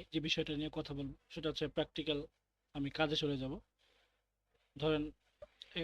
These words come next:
একজন গ্রাহক আপনার কাছে একটা স্মার্টফোন নিয়ে আসছে, ফোনটা লক করে নিয়ে আসছে, তো ফোনটা আপনাকে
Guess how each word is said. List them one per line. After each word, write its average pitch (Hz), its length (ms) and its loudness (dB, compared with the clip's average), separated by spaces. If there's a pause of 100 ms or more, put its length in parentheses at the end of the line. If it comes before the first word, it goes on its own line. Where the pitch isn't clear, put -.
একজন 147 260 2 (120)
গ্রাহক 147 260 4 (100)
আপনার 151 220 0
কাছে 143 200 -4
একটা - 140 -4 (160)
স্মার্টফোন 160 340 -2
নিয়ে 156 160 8
আসছে, - 240 2
ফোনটা 165 260 2
লক 143 160 6
করে 147 180 6
নিয়ে 139 140 4
আসছে, - 200 0 (400)
তো - 40 -8 (100)
ফোনটা 160 240 2 (100)
আপনাকে 151 300 0